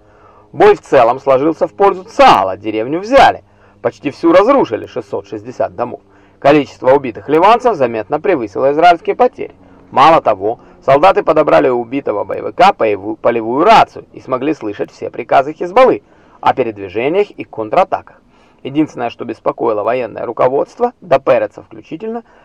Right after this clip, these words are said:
так это большие потери в первые часы наземной войны. Авиация же так увлеклась дальними рейсами, что поддержка наступающих войск на земле оказалась недостаточной. В ночь на двадцатое июля израильские В В С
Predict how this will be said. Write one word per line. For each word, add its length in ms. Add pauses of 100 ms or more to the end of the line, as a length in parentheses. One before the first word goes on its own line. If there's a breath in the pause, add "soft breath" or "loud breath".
(180 soft breath)
так 160
это 180
большие 400
потери 380
в 80
первые 340
часы 300
наземной 480
войны. 360 (440 soft breath)
Авиация 640
же 120
так 280
увлеклась 480
дальними 440
рейсами, 520 (240 soft breath)
что 160
поддержка 500
наступающих 800
войск 300
на 100
земле 280
оказалась 480
недостаточной. 760 (500 soft breath)
В 140
ночь 300 (240)
на 120
двадцатое 720
июля 500 (140)
израильские 540
В 120
В 40
С 260